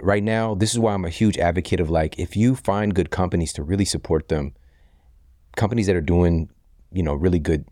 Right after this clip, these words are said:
good work. And there are so many. More of them are, are emerging, for sure. And I think we're gonna reach a tipping point at some point, but we've also gotta vote with our dollar. We've gotta invest and say yes to better things.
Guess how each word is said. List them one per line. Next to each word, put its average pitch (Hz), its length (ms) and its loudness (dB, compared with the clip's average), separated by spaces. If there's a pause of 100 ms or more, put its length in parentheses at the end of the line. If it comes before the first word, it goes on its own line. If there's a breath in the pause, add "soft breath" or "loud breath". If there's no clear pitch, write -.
good 73 160 0
work. 80 400 0 (540)
And 92 160 2
there 110 120 4
are 107 40 0
so 123 240 -2
many. 117 240 2
More 101 240 4
of 147 100 -2
them 156 180 2
are, 131 200 0
are 113 160 4
emerging, 127 640 0
for - 180 0
sure. 147 500 0 (680)
And 110 680 2 (240)
I 101 60 0
think 139 220 0
we're 151 80 -2
gonna 147 180 0
reach 123 240 -2
a 110 80 2
tipping 123 380 0
point 127 260 0
at 98 100 -2
some 117 280 0
point, 175 400 -2
but 101 200 0 (120)
we've 101 180 2
also 107 320 2
gotta 95 260 -2
vote 87 280 0
with 98 120 -4
our 92 100 4
dollar. 87 320 0
We've 73 100 -6
gotta 80 180 0
invest 82 640 -2 (500)
and 85 640 0 (460)
say - 240 2
yes 92 400 2
to 95 100 0
better 73 280 -2
things. 67 440 -4